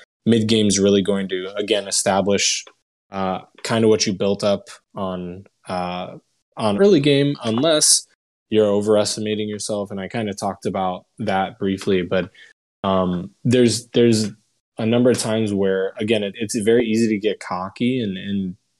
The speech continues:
think like, "Oh, I'm a one v nine champ. I'm just, I just go get a triple kill here, uh, quadra kill." And,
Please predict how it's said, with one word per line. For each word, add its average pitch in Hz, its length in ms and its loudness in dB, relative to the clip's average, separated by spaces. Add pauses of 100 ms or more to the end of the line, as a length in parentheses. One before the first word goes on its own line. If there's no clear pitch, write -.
think 104 220 -2
like, 95 200 0
"Oh, 117 80 2
I'm 123 140 2
a 113 40 4
one 110 220 2
v 110 120 2
nine 101 240 -4
champ. 104 380 -2
I'm 98 160 -2
just, 92 220 -10
I - 80 -4
just 95 180 -8
go - 140 0
get 95 160 0
a 87 60 -6
triple 95 340 -4
kill 98 260 -2
here, 98 380 0
uh, 90 200 -2 (600)
quadra 95 360 2
kill." 95 360 2
And, 90 260 -4